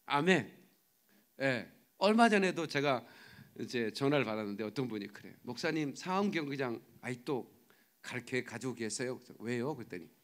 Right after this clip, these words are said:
"그때 내가 밥 다 살라고요." 그래. "어, 아직도 밥 살 사람이 많더만." 음. <clears throat> 제가,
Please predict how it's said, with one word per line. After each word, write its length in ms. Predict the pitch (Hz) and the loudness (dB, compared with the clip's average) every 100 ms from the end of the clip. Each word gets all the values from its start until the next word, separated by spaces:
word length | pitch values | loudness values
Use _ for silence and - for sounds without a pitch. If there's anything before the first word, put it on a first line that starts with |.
| _ - - - | _ -20 -20 -16
"그때 260 | - - 156 | -8 -2 0
내가 200 | 135 143 | 2 0
밥 220 | 135 127 | -2 -4
다 140 | - | -4
살라고요." 580 | 120 156 170 131 113 127 | -6 -4 -4 -2 -4 -8
그래. 140 | - - - - - | -10 -18 -20 -20 -6
"어, 140 | 113 | -4
아직도 340 | 110 120 - | -2 -2 -2
밥 140 | - 131 | -2 0
살 140 | 170 | 0
사람이 220 | 165 120 82 | 0 -2 -6
많더만." 520 | 113 - 147 202 202 - - - _ _ _ - | -8 -6 -2 -4 -6 -16 -20 -20 _ _ _ -20
음. 240 | - 85 78 _ _ _ _ _ _ _ _ _ _ _ _ _ _ _ - _ - - - - - - - - - - - - - - - _ _ - | -20 -18 -20 _ _ _ _ _ _ _ _ _ _ _ _ _ _ _ -20 _ -12 -12 -14 -20 -20 -20 -20 -20 -20 -20 -20 -20 -20 -20 -20 _ _ -6
<clears throat> 2250 | 67 - - - _ _ _ _ _ _ _ _ - - _ _ _ - _ _ _ 170 | -4 -4 -8 -20 _ _ _ _ _ _ _ _ -20 -20 _ _ _ -20 _ _ _ -4
제가, 440 | 151 135 135 131 | 0 2 2 2